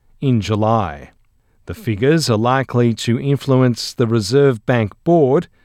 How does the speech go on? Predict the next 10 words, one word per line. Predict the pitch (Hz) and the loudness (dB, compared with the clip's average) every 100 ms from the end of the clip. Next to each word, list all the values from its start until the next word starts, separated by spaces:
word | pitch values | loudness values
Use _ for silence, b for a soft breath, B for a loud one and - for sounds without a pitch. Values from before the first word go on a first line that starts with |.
| _ _ _ _ _ - | _ _ _ _ _ -2
when | 151 | 0
it | 143 113 | 0 -2
meets | 156 220 - - | 0 0 -2 -8
to | - | -6
consider | 143 139 131 - 151 139 | -2 0 0 0 2 2
the | 120 123 | 2 -2
cash | - - 185 - - | -2 0 0 0 -4
rate | 107 104 113 - _ _ _ _ _ _ | -4 -2 -4 -10 _ _ _ _ _ _
on | 127 127 | 0 0
Tuesday. | - 127 117 101 95 78 - | 0 0 0 0 -6 -8 -16